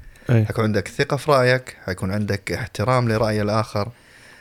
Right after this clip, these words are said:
Speaker 2: آه، وهذا الشيء ممكن يكون ناقصنا، يعني مرات إنه أحس بهذا الشيء. أنا عندي الثقة بنفسي، وفي نفس الوقت، آه، مرات تلقاني يعني، يعني شوية.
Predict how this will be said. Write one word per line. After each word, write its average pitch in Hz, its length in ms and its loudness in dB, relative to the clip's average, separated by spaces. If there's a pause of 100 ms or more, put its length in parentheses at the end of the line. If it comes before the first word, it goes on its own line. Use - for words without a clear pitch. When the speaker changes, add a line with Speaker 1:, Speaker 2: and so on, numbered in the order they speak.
(200)
Speaker 2:
آه، 90 760 -4
وهذا 135 300 0
الشيء 135 300 2
ممكن 131 340 0
يكون 104 240 -2
ناقصنا، 98 400 -4
يعني 90 140 -4
مرات 104 320 -2
إنه 92 320 -2
أحس - 260 -4
بهذا 101 260 0
الشيء. - 300 -8 (480)
أنا 95 140 -2
عندي 156 200 4
الثقة - 300 0
بنفسي، 107 440 0
وفي 107 120 -6
نفس 127 180 -2
الوقت، 127 380 0
آه، - 320 -20 (360)
مرات 117 440 2
تلقاني 104 680 -2
يعني، 85 200 -4
يعني 95 280 -4
شوية. 92 320 -4